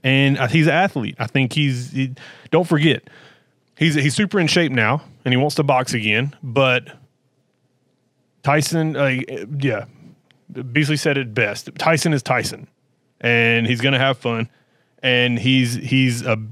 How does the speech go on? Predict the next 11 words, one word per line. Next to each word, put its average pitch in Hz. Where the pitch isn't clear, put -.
like, 110
no, 127
like, 107
eh, 123
for 139
lack 131
of 139
a 120
better 117
term, 120
uh, 107